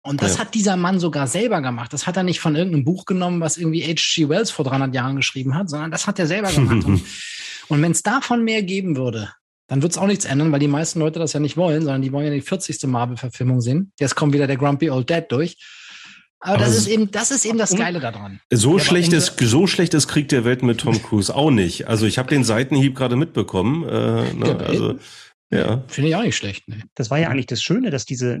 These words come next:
Speaker 3: Christopher Nolan-Filme im Allgemeinen und Inception im Besonderen auch super gelaufen sind im Kino.
Speaker 1: Ja.
Speaker 3: Also das gibt
Speaker 2: Hm.
Speaker 3: mir dann auch wieder, also bei aller Kritik, die ich gerade geäußert habe,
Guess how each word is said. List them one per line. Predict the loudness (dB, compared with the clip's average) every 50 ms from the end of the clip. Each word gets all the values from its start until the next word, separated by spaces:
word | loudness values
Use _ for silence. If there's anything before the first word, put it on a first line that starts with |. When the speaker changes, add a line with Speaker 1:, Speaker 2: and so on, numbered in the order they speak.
| -6 -8
Speaker 3:
Christopher | -6 -6 -6 -4 -4 -2
Nolan-Filme | -2 -2 0 0 0 -2 -2 -2 -2 -2 -2 -2 -4
im | -4
Allgemeinen | -6 -6 -4 -4 -2 -2 -2 -2 -2 0 0 -2
und | -2 -4 -6 -6 -4
Inception | -4 -6 -4 -6 -6 -6 -6 -6 -6 -6 -6
im | -6 -6 -6
Besonderen | -6 -6 -4 -2 -2 -2 -2 -2 -2 -2 -4
auch | -6 -6
super | -6 -6 -4 -2 -2 -2
gelaufen | -2 -2 -2 -4 -4 -2 -4 -4
sind | -4 -6 -8
im | -10 -6
Kino. | -2 -2 0 0
Speaker 1:
Ja. | -2 -4
Speaker 3:
Also | -8 -8 -6
das | -4 -4 -2 -2
gibt | 0 2 4
Speaker 2:
Hm. | 4
Speaker 3:
mir | 4 4 2
dann | 0 0 -2
auch | -4 -4 -2 -2
wieder, | -2 0 0 0 -2 -6 -12 -16 -16 -6 -4
also | -4 -2 -2
bei | -2 -2
aller | 0 0 -2 -2
Kritik, | 0 -2 -4 0 0 0 0 0
die | -2 -6
ich | -4
gerade | -4 -2 -2 -2
geäußert | -2 -2 -2 -2 -2 -2 -4 -4
habe, | -6 -10